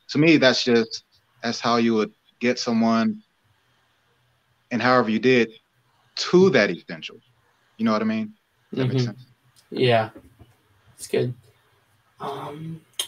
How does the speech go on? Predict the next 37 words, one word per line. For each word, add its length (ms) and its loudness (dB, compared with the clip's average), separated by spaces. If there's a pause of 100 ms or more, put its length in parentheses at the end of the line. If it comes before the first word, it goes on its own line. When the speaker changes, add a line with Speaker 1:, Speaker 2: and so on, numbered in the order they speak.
Speaker 2:
alrighty. 640 6
Uh, 440 10 (1080)
ready 260 4
to 60 -6
transition 440 2
to 80 0
some 400 -4
Q 240 2
and 100 6
A? 340 2 (1120)
Speaker 1:
Okay. 160 -12 (560)
Speaker 2:
Sweet. 720 -8 (280)
Uh, 460 -2
there 100 0
are 40 4
a 40 -2
few 160 0
questions 360 6
here, 220 6
and 120 2
if 100 0
you 140 0
have 240 6
questions, 640 2 (340)
uh, 320 4
feel 200 4
free 220 2
to 180 2
add 220 4
them, 360 -2
because 200 -10
if 160 -6
we 60 -8
don't 140 -4
have 180 -8
questions, 500 -2
unfortunately, 800 0